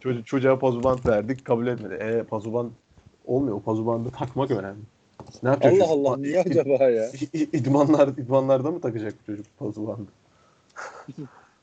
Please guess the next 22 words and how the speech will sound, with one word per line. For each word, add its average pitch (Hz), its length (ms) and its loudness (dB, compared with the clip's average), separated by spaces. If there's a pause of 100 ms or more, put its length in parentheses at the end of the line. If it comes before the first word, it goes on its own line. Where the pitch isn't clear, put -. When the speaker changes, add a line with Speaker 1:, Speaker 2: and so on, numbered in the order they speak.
Speaker 2:
Ben 151 180 2
bu 160 60 -2
kulübün 165 340 -2
kaptanıyım. 160 540 -4 (500)
Speaker 1:
Aynen. 139 500 4 (200)
<laughs> - 240 -20
Çıkın. - 320 0
Speaker 2:
Göremiyoruz. 190 520 -2 (880)
Speaker 1:
"Çıkın - 360 -2
beyler, 131 340 4
ben 123 60 2
oynayacağım." 113 520 -4
Ne, 117 180 -2
ne 139 120 2
diyecek 151 280 -2
çocuk? 104 220 -6
Gidecek 160 400 0
de. 120 60 -2 (1700)
Ya - 120 -2
Ömer 175 180 4
Faruk 202 300 2
Beyaz'ın 202 400 -2